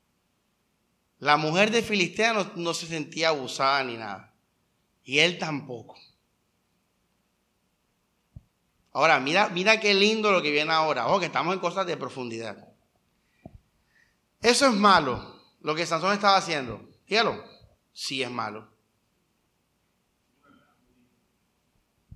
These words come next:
No, no, la judía, exactamente.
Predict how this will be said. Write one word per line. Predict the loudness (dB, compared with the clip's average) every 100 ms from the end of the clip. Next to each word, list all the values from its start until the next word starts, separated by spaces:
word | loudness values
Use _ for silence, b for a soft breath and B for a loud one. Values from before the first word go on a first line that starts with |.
| _ _ _ _ -20 _ _ _ _ _
No, | -6
no, | -4
la | -4
judía, | -2 0 0
exactamente. | -2 -10 -12 -10 -6 -4 -4 -4 -14 -18